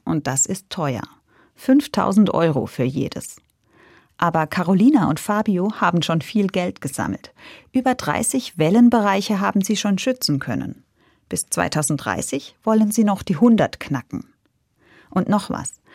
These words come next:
Fabio surft nicht nur, weil's ihm Spaß macht. Er lernt dabei auch fürs Leben.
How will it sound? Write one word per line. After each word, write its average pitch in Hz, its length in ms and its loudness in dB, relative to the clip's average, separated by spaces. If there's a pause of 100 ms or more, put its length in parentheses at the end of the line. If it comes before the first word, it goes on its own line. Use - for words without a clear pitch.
(320)
Fabio 285 540 0
surft 220 400 2
nicht 220 240 2
nur, 196 180 6
weil's 160 300 -2
ihm 165 180 0
Spaß - 460 -4
macht. - 360 -8 (200)
Er 214 140 2
lernt 240 260 2
dabei 226 300 0
auch 185 120 -4
fürs - 260 -2
Leben. - 380 -4